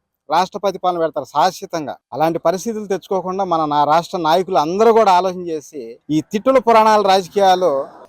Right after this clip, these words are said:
వదిలేసి మంచి రాజకీయం, ఎవరైనా గబుక్కన ఏదైనా అన్నా కూడా ఖండించేసి కలిసికట్టుగా, ఒకవేళ ఇది మూడు రాజధానులు ఆయన గబుక్కన ఏదో అన్నారు, ఎవరో సలహాదారు చెప్పడం అన్నా ఏదో, ఇప్పటికైనా నాకు అభ్యంతరం లేదని చెప్పి జగన్ గారు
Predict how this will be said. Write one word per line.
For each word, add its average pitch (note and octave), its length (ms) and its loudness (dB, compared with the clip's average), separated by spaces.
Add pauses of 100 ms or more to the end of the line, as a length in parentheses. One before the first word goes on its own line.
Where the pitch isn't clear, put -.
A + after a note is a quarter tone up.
వదిలేసి A3 500 4 (460)
మంచి B3+ 320 0
రాజకీయం, G3+ 480 -2 (340)
ఎవరైనా F#3+ 440 -2
గబుక్కన G3 360 -2
ఏదైనా F#3+ 220 -4
అన్నా F#3 200 -8
కూడా G3+ 140 -4 (140)
ఖండించేసి F#3+ 680 -6 (220)
కలిసికట్టుగా, A#3 580 2 (300)
ఒకవేళ E3 340 0
ఇది F#3+ 160 -2
మూడు F3+ 200 -2
రాజధానులు G#3 360 0
ఆయన F3+ 180 -4 (180)
గబుక్కన C#3+ 340 -8
ఏదో G#3+ 160 0
అన్నారు, A3+ 260 0 (120)
ఎవరో F#3+ 160 0 (100)
సలహాదారు F3 540 -2
చెప్పడం D#3+ 320 -6
అన్నా F#3 120 -8 (140)
ఏదో, D#3 160 -4 (400)
ఇప్పటికైనా B3 540 2 (120)
నాకు F#3+ 220 0
అభ్యంతరం F#3 460 -10
లేదని F3 240 -4
చెప్పి E3 140 -12 (100)
జగన్ E3 240 -2
గారు E3+ 140 2